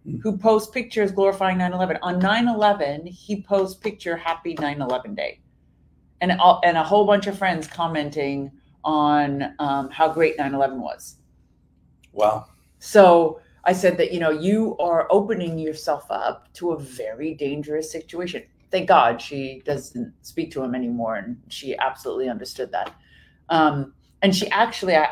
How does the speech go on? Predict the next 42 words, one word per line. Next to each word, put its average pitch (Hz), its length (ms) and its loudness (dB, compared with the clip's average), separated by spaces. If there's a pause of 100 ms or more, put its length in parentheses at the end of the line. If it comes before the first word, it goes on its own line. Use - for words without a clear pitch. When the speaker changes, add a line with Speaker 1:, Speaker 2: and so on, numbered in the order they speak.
(100)
Speaker 2:
I 160 80 0
found 160 460 0
out, 135 300 4
she 156 120 -12
went 151 240 -6
to - 100 -6
one 147 140 -4
of 135 100 -8
her - 220 -10
other 247 240 0
friends 139 460 -4
and 135 180 -10
said, 139 540 0 (340)
"Whoa, 190 300 6
did 151 180 -12
you 240 160 -4
know 196 180 -2
there's 208 240 -6
some 156 160 -8
people 180 300 -12
who 190 140 -6
glorify 139 420 -4
nine 143 180 -6
eleven?" 139 480 -6
She's - 240 -16
like, - 140 -20
"I - 20 -8
had 190 160 -8
no 147 140 -6
idea." 147 440 -12 (300)
And 165 120 -4
he's 160 180 -2
like, 156 240 2
"Oh, 180 140 4
yeah, 151 220 0
that's 139 260 -6
totally 123 460 -10
a 120 80 -6
thing." 95 300 -10 (220)
Speaker 1:
Mm. 110 240 -6 (1080)
Speaker 2:
Among 196 260 8
teenagers. - 800 -4